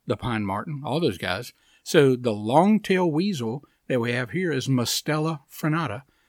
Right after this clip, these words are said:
That's the, uh, genus and species of those guys. And again, believe it or not, they are carnivores, and weasels are the smallest members of the carnivora.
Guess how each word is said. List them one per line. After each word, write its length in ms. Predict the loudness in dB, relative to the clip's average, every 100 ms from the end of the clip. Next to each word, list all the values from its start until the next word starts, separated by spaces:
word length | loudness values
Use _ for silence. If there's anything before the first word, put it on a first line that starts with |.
| _ -4
That's 260 | -4 -2
the, 200 | -4 -4 -6 -6
uh, 200 | -6 -4
genus 380 | -2 0 -2
and 80 | -6
species 420 | -4 -4 -4 -6
of 100 | -6
those 180 | -8 -8
guys. 360 | -6 -6 -6 -12 _ _ _ _ -2
And 320 | 2 4 2 -4 _ _ -2
again, 640 | 0 2 2 2 0 -2 _ -4
believe 320 | 0 2 2
it 60 | 0
or 60 |
not, 560 | 0 -2 -4 -4 -6 -14 -12
they 280 | -4 -2 0
are 180 | -2
carnivores, 720 | -2 0 0 0 -2 -4 -8 -12 _ _ _
and 240 | 4 6 6
weasels 440 | 6 4 2 0
are 180 | 0 0
the 100 | 0
smallest 500 | 0 0 2 0 -2
members 300 | -2 -2 -2
of 120 | -2
the 80 | -4
carnivora. 560 | -4 -2 -2 -4 -6